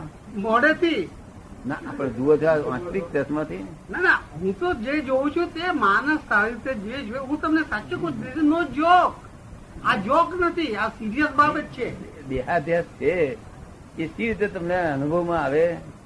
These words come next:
Speaker 2: કોને, કોને દેહાધ્યાસ નથી ને કોને છે એ તમે સી રીતે ટેસ્ટ, ટેસ્ટ?
Speaker 1: અચ્છા,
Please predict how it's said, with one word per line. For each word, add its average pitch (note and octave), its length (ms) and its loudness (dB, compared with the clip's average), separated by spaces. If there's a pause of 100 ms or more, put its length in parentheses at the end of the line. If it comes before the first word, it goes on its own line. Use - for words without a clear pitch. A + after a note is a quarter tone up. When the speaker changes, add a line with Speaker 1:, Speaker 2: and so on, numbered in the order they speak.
(1400)
Speaker 2:
કોને, F3 340 0 (600)
કોને E3 240 4
દેહાધ્યાસ F3 460 6
નથી D#3 300 0
ને E3+ 60 -2
કોને E3 300 2
છે D#3 420 6 (280)
એ D#3 80 0
તમે F3 220 0
સી G#3 160 -2
રીતે G#3 160 0
ટેસ્ટ, E3 420 -2
ટેસ્ટ? E3+ 360 -6
Speaker 1:
અચ્છા, B3+ 340 -2